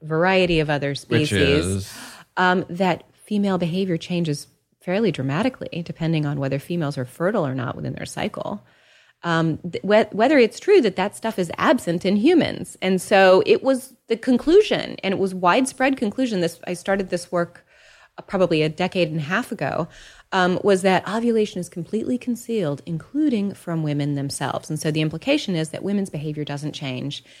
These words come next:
Speaker 1: depending on whatever internal inputs there are coming from her body about her hormonal state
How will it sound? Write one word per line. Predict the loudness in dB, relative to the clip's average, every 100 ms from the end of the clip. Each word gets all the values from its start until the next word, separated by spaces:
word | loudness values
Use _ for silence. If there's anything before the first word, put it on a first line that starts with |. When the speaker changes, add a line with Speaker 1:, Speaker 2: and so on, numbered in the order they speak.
| _
Speaker 1:
depending | -8 -2 2 2
on | 2 0 0 -2 -4
whatever | 0 4 4 4
internal | 2 -2 -4 -4 -2 -2
inputs | -4 -2 -2 -4 -2
there | 0
are | 2 0
coming | -2 -2 -2
from | -2 -4 -4
her | -2 -2
body | 0 -2 0 -2 -4
about | -4 -2 -2 -2
her | -6
hormonal | -4 -6 -6 -8 -10 -14
state | -6 -2 -2 -2